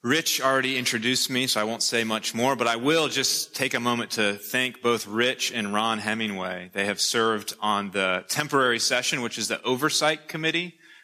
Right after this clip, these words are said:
for, uh, Hope Community Church, which is a church plant in Cane Bay. They've given their time and their effort, their energy, their care, uh, to build the church in Cane Bay. So thank you guys. Um, God is at work there in Cane Bay.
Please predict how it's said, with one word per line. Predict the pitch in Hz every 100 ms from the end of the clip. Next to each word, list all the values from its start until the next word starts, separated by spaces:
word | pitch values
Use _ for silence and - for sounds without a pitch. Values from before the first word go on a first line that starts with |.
| _
for, | - 117 113 110 101 - -
uh, | 98 95 98 _ - -
Hope | 135 139 - -
Community | 120 123 120 113
Church, | - 143 -
which | 123 110
is | 101
a | 101
church | 131 131 -
plant | - 131 135 135 - -
in | 107
Cane | - 117 113 107
Bay. | 107 123 139 _ _ - _
They've | 113 107
given | 135 127
their | 120
time | - 127 117 123 135 131
and | 110
their | 104
effort, | 113 120 131 113
their | 104
energy, | 110 123 117 120 117
their | 107 101
care, | - - 131 123 123 139 - _ _ - _ _ _ _
uh, | 104 101
to | 98 113
build | 120 135 127
the | 123
church | 180 170 - - - -
in | 107 107
Cane | 113 110 107
Bay. | 113 92
So | - 98
thank | 113 110
you | 113
guys. | 101 90 90 98 - - _ _ 95
Um, | 92 92 87 _ _ _ _ -
God | 123 131
is | 131
at | 123
work | 139 160 - -
there | 107 107
in | 107
Cane | 113 107
Bay. | 110 110 87